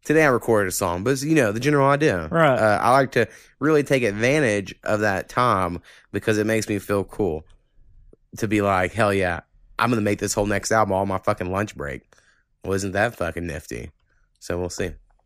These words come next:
Speaker 2: Damn, ten minutes to make a peanut butter and jelly sandwich? That's some shit right there.
Speaker 1: Yeah, bro, I fucking suck at spreading, uh, some peanut butter with a fucking knife or whatever. That's
Speaker 2: <laughs>
Speaker 1: not me. Uh, I mean, I can cook well, but I'm not a s-,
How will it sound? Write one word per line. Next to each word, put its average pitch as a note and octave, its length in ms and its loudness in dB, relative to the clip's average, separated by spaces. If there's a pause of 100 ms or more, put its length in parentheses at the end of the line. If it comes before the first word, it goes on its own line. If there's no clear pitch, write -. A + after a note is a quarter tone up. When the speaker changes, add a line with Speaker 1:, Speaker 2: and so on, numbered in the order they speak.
(360)
Speaker 2:
Damn, A#2 540 -2
ten C3+ 300 -4
minutes C3 340 -2
to B2 40 -10
make B2 180 -4
a A2+ 60 -10
peanut C3 300 -4
butter C3 160 -2
and B2 100 -6
jelly B2+ 220 -2
sandwich? C3+ 520 -4
That's C#3+ 200 -8
some F#2 120 -12
shit C#3 460 -4
right G2+ 260 -8
there. G#2+ 420 -6 (240)
Speaker 1:
Yeah, G2+ 260 0
bro, E2+ 220 -2
I F#2+ 120 -2
fucking F2 320 -4
suck F#2 320 -2
at C#2+ 140 -10
spreading, D2 560 -6 (240)
uh, A#1+ 340 -8
some E2+ 180 -8
peanut F2+ 280 -6
butter D2+ 260 -4
with D2+ 140 -12
a - 20 -20
fucking E2 300 -8
knife D#2+ 300 -6
or F2 100 -14
whatever. F2 320 -10
That's - 360 -6 (400)
Speaker 2:
<laughs> - 400 -20
Speaker 1:
not G#2 280 0
me. F#2 100 -6
Uh, G#2 400 0 (680)
I G#2 80 -2
mean, A#2+ 100 2
I C#3 60 4
can D#3+ 80 2
cook F#3+ 260 4
well, G#2 380 4 (200)
but G2 120 -2
I'm A#2 180 0
not B2 220 2
a A#2 40 2
s-, A2+ 180 0